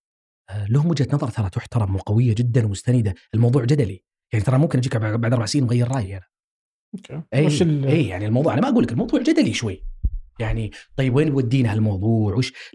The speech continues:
Speaker 1: لكن يا أخي إذا كانت هذا، هذا التعليم قائم الآن في مصر، وقائم في يسمونه الدارجة في المغرب، وقائم في، في، في، في دبي، عندهم واحد اسمه الرمسة. لا يعلم إلا اللهجة ال-، الإماراتية. وجلست معهم وبحثي أجري عليهم في الدكتوراه.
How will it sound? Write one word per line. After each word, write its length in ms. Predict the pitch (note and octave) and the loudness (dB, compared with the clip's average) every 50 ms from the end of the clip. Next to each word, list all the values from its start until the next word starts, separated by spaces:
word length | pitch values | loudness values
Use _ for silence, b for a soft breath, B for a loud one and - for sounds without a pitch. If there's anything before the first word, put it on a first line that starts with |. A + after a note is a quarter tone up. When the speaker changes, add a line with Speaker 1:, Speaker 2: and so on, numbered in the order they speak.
| - | 0
Speaker 1:
لكن 440 | C3 D#3+ G#3 A#3+ A#3 A#3 - F3+ E3+ B B B B _ _ | 2 4 4 2 2 0 0 -2 -2 B B B B _ _
يا 160 | - F3 G#3 - | 0 0 0 0
أخي 200 | - - D#3 D3+ | 0 0 2 2
إذا 300 | - - G#3+ - G#3 D#3 | 2 2 2 4 2 2
كانت 480 | - - D3+ D3 B2 G#2 G2+ - - | 0 0 0 2 2 0 -2 -2 0
هذا، 520 | G#2+ C3 C3+ B2+ A#2+ G#2 G#2 G2 F#2 F2+ - _ - | 0 2 2 2 2 0 -2 -2 -4 -6 -6 _ 0
هذا 180 | A#2 C#3 C#3 | 2 2 2
التعليم 420 | B2+ - - B2 G2 A2+ A#2 G#2 G2 | 2 0 0 0 0 2 0 0 0
قائم 380 | - - G3 G#3+ G#3+ - B2+ | 0 0 2 2 2 0 -2
الآن 260 | A#2 - - B2 A2 | -2 0 0 -2 0
في 100 | F#2+ B2 | 2 2
مصر، 280 | A#2 A2+ - - F2+ - B B B B B B B | 2 0 0 -4 -8 -10 B B B B B B B
وقائم 380 | - C3 - - G#3+ G#3 F#3 D3+ | -4 0 2 2 2 2 2 0
في 140 | C#3 - C#3+ | 0 0 0
يسمونه 300 | B2 - C3+ C3 C3 B2+ | 0 2 2 2 2 2
الدارجة 380 | A2 A2 C3+ C3 A2+ G#2 A2 | 2 2 2 2 2 0 -2
في 80 | G2+ - | 0 0
المغرب، 300 | B2 B2+ - G2+ G2+ G2 | 2 2 2 0 -2 -2
وقائم 400 | - B2+ - - G3 G#3 F#3+ F3+ D3 | -4 -2 0 2 2 2 2 0 0
في، 260 | - C#3+ C#3+ - C#3 | 2 0 0 0 0
في، 200 | - C#3 B2 A#2 | 0 0 0 0
في، 420 | - B2+ A#2+ A#2 A2+ A2 A2 G#2 | 2 2 2 2 2 0 -2 -2
في 120 | G2+ B2+ B2 | 0 2 2
دبي، 300 | B2 B2 A#2+ A2 A2 A#2+ | 4 4 2 2 -2 -2
عندهم 200 | G2+ A#2+ B2+ - | 0 0 2 2
واحد 140 | D3 - B2+ | 0 0 -2
اسمه 160 | A2+ C3 C3+ | -2 -2 0
الرمسة. 300 | - - - A#2+ - - - _ _ _ _ _ _ _ _ _ _ _ _ _ _ _ | 0 0 0 0 -4 -8 -12 _ _ _ _ _ _ _ _ _ _ _ _ _ _ _
لا 80 | - F3+ | 2 4
يعلم 340 | F#3+ D3+ C#3+ G#3+ G3+ D#3+ G#3+ | 4 4 4 4 4 4 4
إلا 160 | C4 C4 A3+ | 4 4 4
اللهجة 260 | G3+ G#3 F#3 D3+ E3+ | 4 2 0 0 0
ال-، 140 | D#3+ E3 E3 | 0 0 0
الإماراتية. 680 | - F3 F3+ F#3+ F#3 E3+ F3 D3 D3 - D#3 A#2 G#2 - _ _ _ _ _ _ _ _ - | -2 -6 -4 -2 -2 0 0 0 0 0 -2 -2 -2 -6 _ _ _ _ _ _ _ _ 0
وجلست 380 | C#3 B2+ C#3 F3+ A3+ A#3 - | 2 4 4 4 2 2 0
معهم 240 | D#3+ C3+ - - E3+ | 0 0 2 2 2
وبحثي 280 | F#3+ F3 F#3 - - G#3 A#3 | 2 2 2 0 0 -2 0
أجري 180 | D#3+ F3+ A3 | 0 0 0
عليهم 220 | G3 A3+ C#4 F#3+ A#2+ | 0 0 0 0 0
في 60 | B2 | -2
الدكتوراه. 380 | A2 A2+ A2+ - - - - | -2 -4 -6 -6 -8 -10 -10